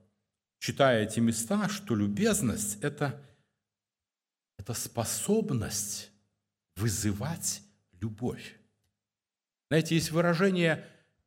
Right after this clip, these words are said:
у человека есть способность источать любовь от себя,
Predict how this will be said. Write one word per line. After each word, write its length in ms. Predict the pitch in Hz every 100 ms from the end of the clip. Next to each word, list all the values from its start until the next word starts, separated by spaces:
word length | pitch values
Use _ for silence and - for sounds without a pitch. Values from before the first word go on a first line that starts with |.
| _
у 40 | -
человека 320 | 175 175 170
есть 160 | 156
способность 840 | - 151 - 175 147 147 143 - -
источать 880 | 143 - 156 147 - 220 208 - -
любовь 540 | 95 - - - - _ _ _ _ _ _ _ _ _ _ _ _ _ _ _ _ _ _ _ _ _ _ _ _ _ _ _ _ -
от 120 | -
себя, 480 | - 139 80 60